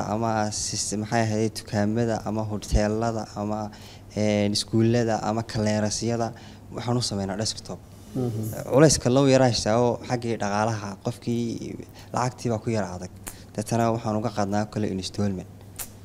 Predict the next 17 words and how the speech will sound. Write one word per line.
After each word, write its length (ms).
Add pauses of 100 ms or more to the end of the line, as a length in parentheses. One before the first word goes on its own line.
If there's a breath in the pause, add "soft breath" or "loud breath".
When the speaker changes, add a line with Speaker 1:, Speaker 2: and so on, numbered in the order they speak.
Speaker 1:
Ee, 180
marka 600 (280 loud breath)
de 80
qofkii 300
web 220
haddaad 220
u 60
sameyso, 580 (220 loud breath)
wax 160
kordhan 220
waxay 160
lacagtani 400
daba 160
soconaysaa, 640
aad 100
iga 120
doonaysaa. 440